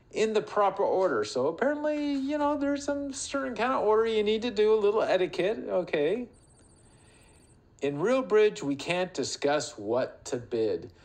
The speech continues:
So, in other words, there can't be a discussion between myself and Tricky Bot on what they should bid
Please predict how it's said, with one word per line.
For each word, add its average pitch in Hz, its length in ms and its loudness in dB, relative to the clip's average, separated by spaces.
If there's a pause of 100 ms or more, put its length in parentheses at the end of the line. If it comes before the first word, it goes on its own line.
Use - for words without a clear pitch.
(220)
So, 151 480 0 (1400)
in 175 120 -2
other 240 160 4
words, 220 200 4
there 185 100 0
can't 220 240 0
be 196 100 0
a 160 40 0
discussion 156 580 -2
between 135 520 -6
myself 135 960 -2
and 113 160 -2
Tricky 139 380 -6
Bot 120 640 2 (320)
on 120 180 -2
what 139 260 0
they 170 140 2
should 160 320 0
bid 165 480 2